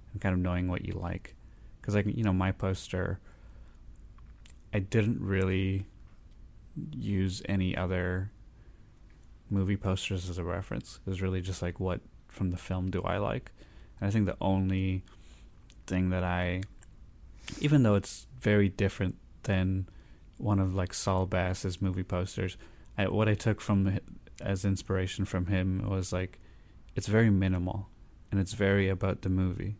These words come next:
and that's what I want my poster to be, even though it's not graphically designed like a Saul Bass movie poster. Um, by the way, Saul Bass is, like, a, a, a famous designer who did, like, a lot of great movie posters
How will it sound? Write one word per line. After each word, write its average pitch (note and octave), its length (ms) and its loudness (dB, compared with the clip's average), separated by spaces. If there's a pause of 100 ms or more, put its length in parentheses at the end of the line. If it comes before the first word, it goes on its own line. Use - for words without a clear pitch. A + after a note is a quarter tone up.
(140)
and F#2+ 100 0
that's F#2 160 0
what F#2+ 100 0
I G2 40 0
want F#2+ 180 -2
my F#2 60 -2
poster F2+ 380 -6
to - 100 -14
be, - 180 -8 (400)
even A2 160 6
though F#2+ 80 4
it's F#2+ 140 -2
not F2 240 -2
graphically F#2+ 400 0
designed F#2+ 320 0
like F#2 120 -4
a G2 60 -2
Saul F#2 260 -2
Bass F2+ 440 -4
movie F#2 220 0
poster. - 460 -6 (440)
Um, F#2+ 260 -2 (720)
by A2 100 4
the G2+ 80 8
way, F2+ 80 4
Saul F#2 220 0
Bass F#2 400 -2
is, G2 80 -4
like, F2+ 180 -4
a, F2+ 180 -2 (640)
a, F2+ 300 -4
a G2+ 60 -2
famous F2+ 420 2
designer F2+ 520 0
who F2+ 120 -2
did, F2+ 240 -2
like, F#2+ 260 -6
a F#2+ 80 -4
lot F#2 200 0
of F#2 260 -6 (420)
great F#2+ 280 4
movie F#2+ 220 2
posters F2+ 680 -4